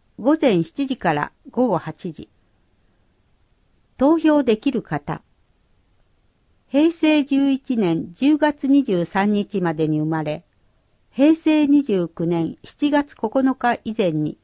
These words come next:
本市に転入届を出し、三ヶ月以上住民登録のある方。なお、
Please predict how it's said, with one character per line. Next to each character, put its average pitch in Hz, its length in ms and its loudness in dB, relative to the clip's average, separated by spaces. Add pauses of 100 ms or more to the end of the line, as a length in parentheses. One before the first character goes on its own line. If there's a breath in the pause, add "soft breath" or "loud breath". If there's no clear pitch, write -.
(380)
本 320 240 2
市 - 160 -8
に 165 140 0
転 226 240 -2
入 277 320 4
届 214 420 -4
を 147 100 -6
出 151 140 -6
し、 - 260 -20 (760)
三 311 300 2
ヶ 320 120 2
月 294 300 -4
以 285 120 0
上 165 360 0
住 240 240 2
民 294 280 4
登 277 200 2
録 165 240 -4
の 156 120 -2
あ 165 60 -2
る 139 100 -8
方。 - 360 -16 (1200)
な 196 240 0
お、 156 160 -6